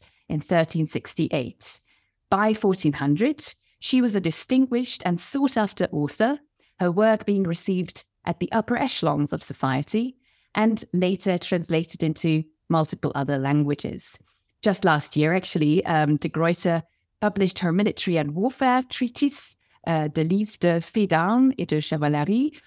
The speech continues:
or Book of Deeds of Arms and Chivalry, together with its contemporary German translation, which was edited by Jeff Richards together with Danielle,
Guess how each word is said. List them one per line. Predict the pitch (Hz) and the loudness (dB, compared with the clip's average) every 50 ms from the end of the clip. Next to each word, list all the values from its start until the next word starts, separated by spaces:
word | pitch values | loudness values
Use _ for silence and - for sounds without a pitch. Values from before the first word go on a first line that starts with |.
| _ _ - | _ _ -2
or | - 165 160 156 160 - - - | 0 2 2 2 2 -2 -6 -8
Book | 160 151 - | -6 -4 -4
of | 156 - | -2 -2
Deeds | - 170 160 151 - - | 0 0 0 0 0 0
of | 147 131 - | 0 0 2
Arms | 156 160 151 147 147 139 - | 2 4 4 4 4 2 0
and | 143 139 - | -4 -6 -6
Chivalry, | - - 233 240 254 240 233 220 220 214 214 - _ _ _ _ _ _ - | -4 -2 0 2 2 4 4 4 2 0 -2 -8 _ _ _ _ _ _ -10
together | - 190 - 202 202 185 196 190 185 - - | -6 -2 0 2 2 2 2 2 0 0 -2
with | 175 165 | -2 -2
its | 160 156 - - - - | -2 -4 -6 -6 -16 -10
contemporary | - - 170 - - 180 175 - 175 170 160 160 160 156 _ _ _ _ _ - | -6 -4 -4 0 0 -2 0 0 0 2 2 2 0 -2 _ _ _ _ _ 0
German | - 165 156 151 147 147 139 139 | 2 4 4 4 4 2 2 0
translation, | 139 - - 139 131 - 147 147 185 190 - 220 202 208 220 - _ _ _ _ _ _ - | -4 -4 -6 -6 -4 -2 -2 0 0 0 0 2 2 2 0 -2 _ _ _ _ _ _ -6
which | 160 156 - - | -6 -6 -4 -2
was | 214 220 220 - - | -2 -2 0 0 0
edited | 170 165 170 160 - - 165 151 - | 0 0 0 -2 -2 -2 -4 -2 -2
by | - 160 160 160 156 156 156 151 156 - _ _ _ _ _ - | -2 -2 0 0 0 0 0 -2 -4 -8 _ _ _ _ _ -8
Jeff | - 156 151 - - | -6 -6 -4 -2 -4
Richards | 247 285 - - 240 233 233 208 - - - | -4 -2 0 0 0 0 0 -2 -4 -8 -8
together | - - 190 - 165 160 160 160 | -6 -6 -4 -2 0 0 0 0
with | 156 160 156 156 - - - _ _ _ _ _ - | 0 0 -2 -2 -4 -8 -8 _ _ _ _ _ -4
Danielle, | 180 165 165 160 160 160 156 151 151 160 | -2 0 2 2 2 2 2 2 0 0